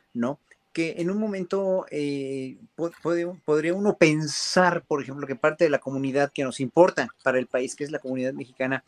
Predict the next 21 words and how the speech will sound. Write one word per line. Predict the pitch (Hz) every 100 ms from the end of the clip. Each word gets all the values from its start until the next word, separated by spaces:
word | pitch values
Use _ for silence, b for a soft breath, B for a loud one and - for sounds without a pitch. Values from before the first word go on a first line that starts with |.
| b b b b
va | 131 151 165
a |
cambiar | - 131 143
su | 139 147
opinión | - 123 127 135
por | 135
eso, | 123 - -
pues | 160
no. | 170 214 202 B B _
Y | 156
lo | 165
que | 156
piensen | 202 214 226
los | 180 143
gringos | 156 175 180 175 175 147
de | 143
a | 135
pie | - 156 160 -
en | 147
Nueva | 135 131
York | 127 147 151 - -